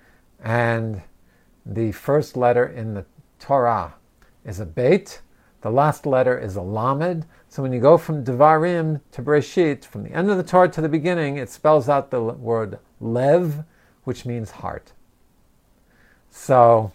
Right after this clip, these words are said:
the last word in the Torah is Yisrael. The last letter is Lamed, heart, El. So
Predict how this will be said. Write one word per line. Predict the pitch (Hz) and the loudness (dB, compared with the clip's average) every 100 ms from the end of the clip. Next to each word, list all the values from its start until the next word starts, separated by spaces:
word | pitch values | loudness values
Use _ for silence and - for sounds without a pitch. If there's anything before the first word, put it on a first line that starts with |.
| - - | -14 -10
the | 117 | -2
last | 123 131 - | 0 0 -2
word | |
in | 131 | -6
the | 113 | -6
Torah | - 113 | -6 -8
is | 95 | -8
Yisrael. | 95 - 98 104 143 143 135 - _ _ _ | -12 -10 -8 2 6 6 4 -4 _ _ _
The | - | -2
last | 123 117 - | 2 2 0
letter | 120 104 | -4 -4
is | 95 - | -6 -8
Lamed, | 117 127 127 104 | -6 -6 -6 -8
heart, | - 120 123 165 - | -8 -4 -4 -6 -10
El. | 120 120 117 - _ _ _ _ | -4 -2 -4 -10 _ _ _ _
So | - - 120 117 110 | -10 2 6 6 4